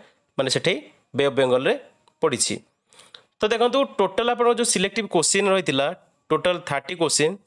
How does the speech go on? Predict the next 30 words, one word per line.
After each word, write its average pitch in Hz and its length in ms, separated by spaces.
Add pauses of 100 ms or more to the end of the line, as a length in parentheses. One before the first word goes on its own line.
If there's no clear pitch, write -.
(360)
ଆପଣଙ୍କର 143 320
କଲେକ୍ଟିଭ୍ 170 540
କୋଶ୍ଚିନ୍ 190 380
ରିଭାଇଜ୍ 156 380
ପର୍ଚୋ-, 160 400
ପର୍ପୋଜ୍ 160 460
ପାଇଁ 147 220 (360)
ଟୋଟାଲ୍ 147 240
ଡିସ୍କସନ୍ 160 420
କରିଛି, 170 300
ପିଓଜେ 165 520
ପରୀକ୍ଷା 135 380
ପାଇଁ, 165 300 (960)
ଯାହାକି 185 200
ଆପଣଙ୍କ 196 300
ପରୀକ୍ଷା 165 420
ପାଇଁ 175 100
ମଧ୍ୟ 170 200
ଏଇ 170 120
କୋଶ୍ଚିନ୍ 156 320
ଗୁଡ଼ିକ 147 160
ଇମ୍ପୋର୍ଟାଣ୍ଟ 151 420
ରହିବ। 156 320 (500)
ଅ, 127 140
ଯେହେତୁ 180 300
ଆପଣ 208 200
ଦେଖୁଛନ୍ତି 185 800
ଓଡ଼ିଶା 175 380
ଜିକେ, 151 480 (640)
ଓଡ଼ିଶା 131 520